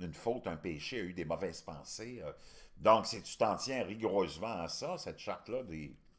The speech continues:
commandements, puis de ce que tu dois faire et pas faire, je vais dire une chose, devant le jugement dernier,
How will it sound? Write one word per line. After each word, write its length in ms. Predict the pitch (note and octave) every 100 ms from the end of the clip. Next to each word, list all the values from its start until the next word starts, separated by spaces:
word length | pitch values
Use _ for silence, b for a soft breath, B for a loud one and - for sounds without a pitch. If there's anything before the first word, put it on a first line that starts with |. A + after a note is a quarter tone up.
| - -
commandements, 540 | F2 D#2+ D2 C#2+ F#2+ -
puis 120 | -
de 260 | C2+ - - b b b b b b b - - _ _ _ _
ce 120 | - -
que 60 |
tu 160 | D2 C#2+
dois 140 | C#2+
faire 180 | - E2
et 40 | D2+
pas 160 | C2+
faire, 240 | - G2+ D3+ D3 - - _ _ -
je 60 |
vais 60 | D2
dire 140 | D#2+
une 80 | C#2+
chose, 180 | A#2 B2+
devant 220 | D2+ E2+
le 60 | D#2
jugement 360 | D#2 C#2+ E2
dernier, 540 | D2 C2 C#2 G2+ D3+